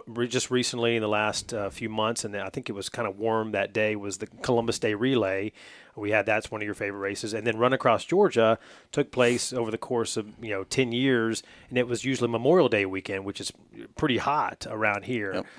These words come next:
Speaker 1: So, um, what were those experiences like? 'Cause we talked earlier about Run Across Florida, but the team effort. I know for you,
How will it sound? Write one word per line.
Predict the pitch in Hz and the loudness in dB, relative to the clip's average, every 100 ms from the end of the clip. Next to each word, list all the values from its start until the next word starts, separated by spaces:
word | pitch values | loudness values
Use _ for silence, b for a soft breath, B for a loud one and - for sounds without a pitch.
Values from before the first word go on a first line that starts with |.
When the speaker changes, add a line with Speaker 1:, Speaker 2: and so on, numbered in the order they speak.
| B B | B B
Speaker 1:
So, | - 135 123 117 | 4 6 6 6
um, | 110 107 104 117 | 6 6 4 2
what | 165 | 2
were | |
those | 135 143 | 4 4
experiences | 127 - 123 110 107 101 | 2 0 -2 0 -2 0
like? | 95 - | -2 -2
'Cause | 110 90 | -6 -6
we | 117 110 | -8 0
talked | 127 113 120 | 4 4 4
earlier | 113 110 | 2 2
about | 101 98 | 2 0
Run | 107 | 0
Across | 104 110 92 | -2 -4 -6
Florida, | - 127 117 104 | -4 0 0 0
but | 107 107 B B | 0 -2 B B
the | - | -2
team | - 165 151 | 0 0 2
effort. | 107 - 104 - | 2 0 -6 -6
I | |
know | 117 117 | -2 0
for | 110 110 | -2 -4
you, | 107 127 135 135 | 0 2 4 4